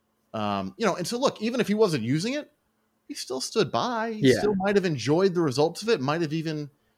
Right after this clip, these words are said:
Speaker 1: um, you know, in that tiny way, at least encourage it. And so, you know, it, it's just, well, he didn't use it. Does that really absolve blame? A J Hinch didn't use it.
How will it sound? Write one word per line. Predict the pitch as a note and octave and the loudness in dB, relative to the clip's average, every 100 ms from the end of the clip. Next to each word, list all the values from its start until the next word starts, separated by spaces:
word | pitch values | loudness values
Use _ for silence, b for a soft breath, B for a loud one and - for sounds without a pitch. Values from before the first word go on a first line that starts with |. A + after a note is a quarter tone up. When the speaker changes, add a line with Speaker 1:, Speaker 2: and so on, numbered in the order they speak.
| _ _ - | _ _ -16
Speaker 1:
um, | B2+ C3 B2+ C3 _ _ _ _ | -12 -10 -10 -12 _ _ _ _
you | B2+ | -18
know, | A#2 | -14
in | - A#2 | -8 -2
that | B2+ C#3+ | 0 0
tiny | - D3 E3 D3+ | -2 0 2 4
way, | D#3 F3 | 4 2
at | D#3 | 0
least | E3+ - | -2 -4
encourage | A#2+ C3+ C3+ D3 F3+ | -6 -4 -2 -2 -4
it. | - | -4
And | C3+ C3+ | -6 -4
so, | - D#3+ D3+ - b b b _ _ _ _ _ - - - | 2 4 2 -2 b b b _ _ _ _ _ -20 -18 -8
you | F3 | -4
know, | C#3 | -2
it, | C#3+ | -2
it's | - - - F#3 - | -6 -14 -12 -10 -8
just, | - F3+ - - | -4 -4 -4 -6
well, | F3 D#3 | 0 2
he | F3+ | 4
didn't | F3 D#3 | 2 2
use | D3+ C#3 | 2 2
it. | A2+ | 0
Does | C3+ B2+ | -2 2
that | D3 D3 | 2 0
really | D3 C#3 | -2 0
absolve | A2+ A2 A#2 G#2+ | -2 0 2 2
blame? | F#2 G#2 B2 E3 D#3+ - - _ A#2 B2+ | -2 -4 -4 -6 -10 -18 -20 _ -14 -4
A | D3+ D#3+ | 0 2
J | E3 | 4
Hinch | F#3 G3+ | 2 2
didn't | C3 G#2+ | 0 0
use | A#2 | 0
it. | B2+ | 0